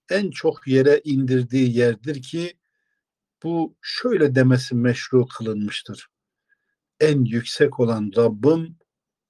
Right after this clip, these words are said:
noksanlardan münezzehtir." En yüce olan Rabbini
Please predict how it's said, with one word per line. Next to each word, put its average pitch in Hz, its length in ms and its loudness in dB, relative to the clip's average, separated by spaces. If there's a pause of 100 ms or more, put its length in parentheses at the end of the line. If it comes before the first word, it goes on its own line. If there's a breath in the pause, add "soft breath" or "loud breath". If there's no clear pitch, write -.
(240)
noksanlardan 117 1080 0 (280)
münezzehtir." 110 920 -4 (800)
En 196 200 4
yüce 160 300 0
olan 135 440 4
Rabbini 120 580 0